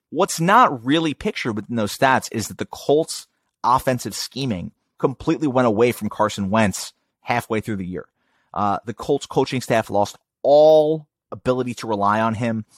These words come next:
They went away from him so much. If you look at a guy like Michael Pittman last year, who was really starting to a breakout early season.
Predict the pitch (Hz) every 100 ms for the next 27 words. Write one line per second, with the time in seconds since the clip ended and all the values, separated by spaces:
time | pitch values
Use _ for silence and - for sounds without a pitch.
0 | - 117 123 127 127 - 120 113 - -
1 | 123 110 113 - _ - 113 139 135 117
2 | 120 117 98 104 - - 120 113 113 107
3 | - 110 107 - _ 123 101 101 110 104
4 | 113 107 107 98 85 _ _ - 104 -
5 | 110 113 117 110 - 110 107 104 113 113
6 | 120 123